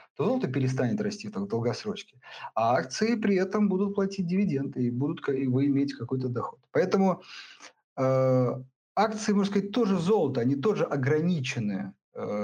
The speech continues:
в, так сказать, в количестве. Вот. Понятно, что некоторые компании выпускают, но чаще всего выпускают как раз не очень хорошие компании, не от хорошей жизни, а вот как раз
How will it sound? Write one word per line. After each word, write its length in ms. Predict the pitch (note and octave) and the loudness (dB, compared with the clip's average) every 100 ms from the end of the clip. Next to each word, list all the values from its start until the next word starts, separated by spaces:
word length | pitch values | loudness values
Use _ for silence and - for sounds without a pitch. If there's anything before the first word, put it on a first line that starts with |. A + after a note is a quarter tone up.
| G#2 G#2 G2+ G2+ A#2 G#2+ | -2 -2 -2 -6 -12 -10
в, 540 | A2 G#2+ G#2+ G2+ G2 G2 - | -2 0 2 2 0 -4 -10
так 100 | - | -18
сказать, 520 | - _ _ - - _ _ - - - _ - | -20 _ _ -20 -20 _ _ -20 -20 -20 _ -16
в 100 | - | -2
количестве. 580 | D3 C#3+ B2+ B2+ - - _ _ _ _ - | 2 2 2 -2 -8 -16 _ _ _ _ -6
Вот. 180 | A2 A2 | -2 2
Понятно, 240 | A3+ C4 | 2 2
что 100 | A#3 | 2
некоторые 260 | G#3+ G3+ E3+ | 2 2 2
компании 360 | E3 F3 D3+ C#3+ | 2 2 2 0
выпускают, 600 | C3+ C3 - A#2+ G2+ B2+ | 0 -4 -2 -2 -2 -6
но 100 | G#2+ | -4
чаще 200 | D3+ F3 | -4 -4
всего 200 | - A3 | -2 -2
выпускают 420 | G#3 - A3 A#3 G3 | -2 -2 -2 -2 -2
как 120 | F3 | -2
раз 280 | G3+ G#3 F#3 | -2 -2 -2
не 180 | E3 | 0
очень 220 | D#3+ G3 - | 0 -2 -2
хорошие 380 | C#3 G#3 - - | 0 0 -2 -4
компании, 400 | A2 A2 G2+ G#2+ | -2 0 2 2
не 80 | B2 | 2
от 80 | |
хорошей 400 | B2+ C3+ E3 - | 2 0 0 0
жизни, 380 | B2 C#3+ G#2 - | 2 2 0 -2
а 60 | G2 | -4
вот 100 | B2 | 0
как 200 | B2 C3+ | 0 2
раз 220 | C#3+ C3 | 0 0